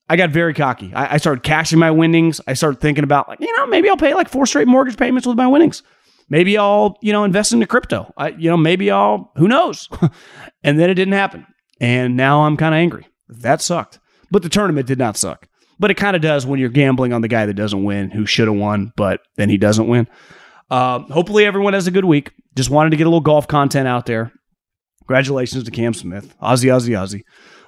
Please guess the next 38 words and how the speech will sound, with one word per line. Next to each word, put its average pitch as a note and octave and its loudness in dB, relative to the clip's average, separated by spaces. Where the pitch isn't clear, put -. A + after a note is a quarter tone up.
Uh, G2+ -4
he's D3 0
having C#3+ 0
a G#2 -6
remarkable F#2 -10
season. - -12
I B2+ -2
mean, C3 4
him F3 0
and B2 -6
Scheffler, C3 -4
<laughs> - -14
I - -8
mean, C3+ 0
those D#3 2
two A#3 2
guys, C#3+ -2
feels B3+ 6
like G3 2
they E3+ 2
win G3+ 2
every F#3 2
week. A#3 2
Uh, C#3+ 0
again, C3+ -2
podcast, E3+ -2
we'll D3 2
have, C3 -2
uh, C3 4
Whitworth G3+ 2
coming E3+ 2
out F3 -2
Tuesday. E3 2
We'll C#3 4
have B2+ -2
Hayward F3+ 2
coming E3 2
out D#3+ 2